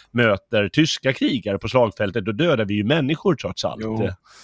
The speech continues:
Speaker 2: Jo, men
Speaker 1: Men
Speaker 2: det
Speaker 1: här kan man liksom, och det, därför de, de kan räkna, ja, men ska vi ha tävling vem som dödar flest liksom?
Speaker 2: Jo. Men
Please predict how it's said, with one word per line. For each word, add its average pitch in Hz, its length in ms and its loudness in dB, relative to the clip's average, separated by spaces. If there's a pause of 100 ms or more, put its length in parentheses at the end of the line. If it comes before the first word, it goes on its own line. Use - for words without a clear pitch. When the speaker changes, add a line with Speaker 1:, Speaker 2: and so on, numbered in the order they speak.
(160)
Speaker 2:
Jo, 139 80 -6
men 147 60 -4
Speaker 1:
Men 151 100 0
Speaker 2:
det 160 160 6
Speaker 1:
här 151 200 6
kan 147 180 2
man 139 120 4
liksom, 120 400 2
och 139 100 2
det, 127 220 2
därför 139 300 4
de, 143 140 2
de 123 120 2
kan 139 180 2
räkna, 135 380 2
ja, 135 40 4
men 135 160 4
ska 143 140 -4
vi 131 80 2
ha 135 100 2
tävling 131 520 0
vem 120 160 2
som 113 160 -2
dödar 104 340 0
flest 117 320 -4
liksom? 101 400 -6
Speaker 2:
Jo. 98 60 -6
Men 101 100 -4